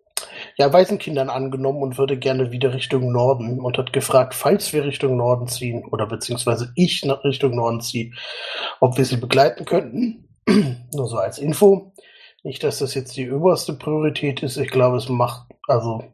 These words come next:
irgendwo zu einem sicheren Ort begleiten würde ich sowieso die Leute, die von hier weg wollen.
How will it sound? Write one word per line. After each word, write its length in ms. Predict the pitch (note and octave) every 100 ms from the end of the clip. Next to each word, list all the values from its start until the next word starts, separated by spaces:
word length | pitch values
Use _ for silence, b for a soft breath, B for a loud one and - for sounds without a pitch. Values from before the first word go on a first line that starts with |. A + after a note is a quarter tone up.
| _ B B B _ _ _ _ _ F3
irgendwo 500 | G#3 G3+ D#3 D#3 D#3
zu 160 | -
einem 240 | C3 C3 B2+
sicheren 480 | A#2+ C3 D3 C3+ C3
Ort 460 | - C3 B2 - _
begleiten 680 | _ B2+ B2+ C3 - B2+ -
würde 180 | B2+ B2
ich 80 | -
sowieso 420 | A#2+ A2+ G#2+ D3+
die 140 | D3
Leute, 380 | D3 C#3+ D3 -
die 160 | - B2+
von 260 | - C3+ B2
hier 180 | B2
weg 240 | C#3+ D#3 -
wollen. 480 | D#3 F#3+ G3+ F3